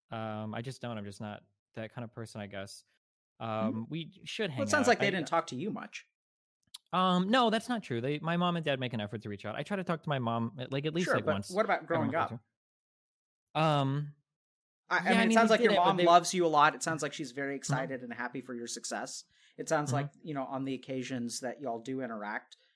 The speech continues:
Speaker 2: she's very supportive and loves you a lot, and you love her. And at the same time, it also sounds like they kind of haven't been a part of your life in a very, like, day-to-day kind of chit, chit-chat, share experiences with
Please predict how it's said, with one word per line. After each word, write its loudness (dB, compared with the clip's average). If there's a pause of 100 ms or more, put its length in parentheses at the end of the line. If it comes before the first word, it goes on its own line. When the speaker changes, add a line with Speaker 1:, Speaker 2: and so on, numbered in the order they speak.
(240)
Speaker 2:
she's -6
very 0
supportive -6
and -8
loves -6
you -6
a -6
lot, -4
and -10
you -10
love -8
her. -10 (500)
And -2
at -4
the -4
same -2
time, -2
it -2
also 4
sounds -2
like -2 (200)
they -4
kind -2
of -2 (280)
haven't -2
been -4
a -6
part -2
of -8
your -6
life -4 (440)
in -4
a -2
very, -4
like, -6
day-to-day -4
kind -6
of -8
chit, -8
chit-chat, -4 (300)
share 0
experiences -4
with -6